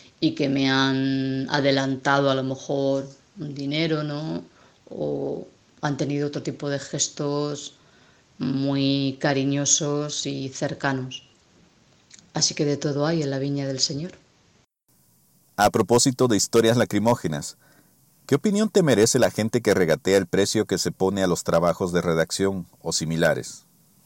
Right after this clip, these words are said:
Speaker 1: Como todo el mundo he estado a, al otro lado, ¿no? De un mostrador y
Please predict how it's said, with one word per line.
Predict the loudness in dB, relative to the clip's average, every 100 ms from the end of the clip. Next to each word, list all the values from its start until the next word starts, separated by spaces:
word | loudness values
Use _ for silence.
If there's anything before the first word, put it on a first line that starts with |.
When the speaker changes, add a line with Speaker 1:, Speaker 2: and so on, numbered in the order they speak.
| _ _ _ _ _ _ -20 -20 -20 -20 _ _ -8
Speaker 1:
Como | 0 2 4
todo | 6 8
el | 8
mundo | 6 6 6
he | 6
estado | 4 4 4 6 4
a, | 4 0 -2 0
al | 2
otro | 2 0 2
lado, | 4 4 4
¿no? | 2 0
De | 0
un | 0
mostrador | 0 0 2 2 4 4 4
y | 0 0 -2 -2 -6